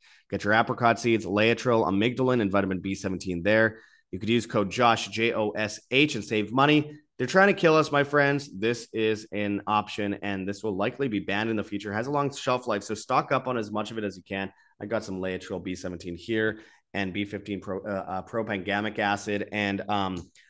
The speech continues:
I have, uh, apricot seeds behind me as well. And finally, last but lo-, not least, make sure to check out our link for Cup of Health and get, uh, organic coffee with a bunch of antioxidants in it to help you boost yourself in the morning. So it's not just coffee.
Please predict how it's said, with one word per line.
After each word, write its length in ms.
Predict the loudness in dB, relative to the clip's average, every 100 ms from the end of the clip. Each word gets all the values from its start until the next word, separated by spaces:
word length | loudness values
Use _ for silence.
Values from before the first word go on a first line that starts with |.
| _
I 100 | -6
have, 360 | -2 -2 -4 -8
uh, 220 | -8 -6 -6
apricot 400 | -6 -6 -10 -8
seeds 180 | -10
behind 280 | -8 -10 -10
me 100 | -10
as 100 | -10
well. 320 | -8 -8 -10 _ _ _ _ _ _ _ 2
And 220 | 4 6
finally, 680 | 8 8 8 6 6 0 0
last 280 | 4 4 4
but 100 | 4
lo-, 220 | 4 6
not 240 | 4 4
least, 280 | 4 0 0
make 120 | -2
sure 120 | 0 0
to 60 |
check 180 | 2 4
out 120 | 6
our 100 | 8
link 220 | 8 6
for 120 | 2 2
Cup 240 | 4 8
of 120 | 8
Health 360 | 10 8 8 4
and 160 | 0
get, 220 | 4 2 0 _ _ _ _
uh, 200 | 4 6 6
organic 800 | 4 6 6 8 6 2 -6
coffee 680 | 2 8 8 8 4 2 0 -12 0
with 120 | 4
a 20 |
bunch 220 | 6 6
of 40 | 6
antioxidants 800 | 6 8 10 8 6 2 4 4
in 80 |
it 220 | 4 2 0
to 60 |
help 280 | 4 4 2
you 140 | 0
boost 420 | 0 2 0 0 -4
yourself 460 | -2 4 4 4 -2
in 300 | 0 2 4
the 80 | 4
morning. 420 | 6 6 6 4
So 240 | 4 4 4
it's 160 | 4
not 140 | 0 0
just 180 | -2
coffee. 520 | 6 8 8 4 0